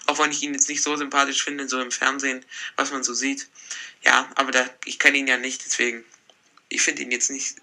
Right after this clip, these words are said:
ich mag ihn jetzt nicht so gern, aber es, man muss einfach sagen, dass es eine beachtliche Leistung ist, für sein Alter jedes Jahr nochmal da seine Türchen zu machen und auch dieses Jahr wieder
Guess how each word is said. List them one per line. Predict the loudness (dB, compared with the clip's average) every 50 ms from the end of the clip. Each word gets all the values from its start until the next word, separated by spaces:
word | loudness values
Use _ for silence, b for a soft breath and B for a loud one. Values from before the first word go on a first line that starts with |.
| _ _ _ _ -10 -6
ich | -4 4
mag | 6 6 6 6
ihn | 4 0 2
jetzt | 4 4 4
nicht | 4 4 0
so | 0 2 4
gern, | 6 6 6 6 4 4
aber | 6 6 6 6 4 0 -2 B B B B B
es, | B 2 2 4
man | 4 4 4 4
muss | 4 0 4
einfach | 6 4 4 4 0
sagen, | 2 4 4 4 4 4
dass | 0 2
es | 4 4
eine | 4 4 4
beachtliche | 2 2 2 2 -2 -4 -8 -6 0
Leistung | 4 4 4 4 4 0 0
ist, | -2 0 0 0 B B B B B B
für | 0 0 4
sein | 10 10 10 10 8
Alter | 4 2 2 2 2 -2
jedes | 0 0 0 0 2 2 2 4
Jahr | 4 2 4
nochmal | 2 -2 -2 0 -2 0
da | 2 4 2 2 2 B B B B
seine | 4 4 4 4 4
Türchen | 0 2 2 2 2 0 -2 -2
zu | -2 0
machen | 4 4 4 4 4 -4 -10
und | -10 -6 -2
auch | 0 0 0 0
dieses | -4 -4 0 2 2 2
Jahr | 2 0 0 0
wieder | -2 -2 -2 -4